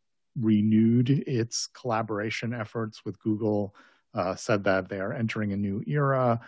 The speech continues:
um, showed, you know, more s-, more support and more acknowledgement of Android Auto <laughs> than I think I've ever seen, uh, pledged better interoperability with the Nest,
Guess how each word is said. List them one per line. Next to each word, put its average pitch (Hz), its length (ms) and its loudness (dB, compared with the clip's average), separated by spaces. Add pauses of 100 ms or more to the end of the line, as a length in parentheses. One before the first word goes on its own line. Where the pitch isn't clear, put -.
(320)
um, 98 640 4
showed, 104 800 4 (440)
you 147 120 -2
know, 104 100 2
more 117 240 8
s-, - 340 -2
more 135 220 4
support 131 720 4 (420)
and 104 100 4
more 123 180 10
acknowledgement 113 580 4
of 98 80 0
Android 104 480 4
Auto 117 640 4
<laughs> - 80 -12
than 123 340 4
I 120 160 -2
think 107 220 0
I've 95 160 4
ever 110 200 0
seen, 110 480 0 (440)
uh, 98 220 6 (120)
pledged 123 540 2
better 120 220 8
interoperability 110 840 4
with 98 220 -4
the - 80 -8
Nest, 107 600 -4